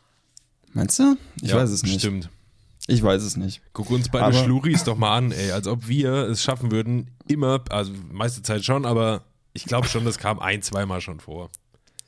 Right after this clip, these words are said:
Speaker 1: Ja, might be. Ich muss hier nochmal, warte mal.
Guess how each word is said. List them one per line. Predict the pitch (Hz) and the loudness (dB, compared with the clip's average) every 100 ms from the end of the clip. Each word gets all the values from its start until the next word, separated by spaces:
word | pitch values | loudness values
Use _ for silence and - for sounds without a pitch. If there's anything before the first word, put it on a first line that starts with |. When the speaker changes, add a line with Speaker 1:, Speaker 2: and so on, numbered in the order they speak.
| - | -6
Speaker 1:
Ja, | 90 92 107 107 - _ _ _ _ _ _ _ | 0 4 4 2 -2 _ _ _ _ _ _ _
might | 104 104 104 - | -4 -2 -2 -4
be. | 117 117 - - _ | 0 2 0 -6 _
Ich | 110 104 - _ | -6 -6 -10 _
muss | 107 101 | -6 -6
hier | - 110 | -6 -6
nochmal, | 95 - | -6 -8
warte | 107 - | -10 -10
mal. | 55 | -12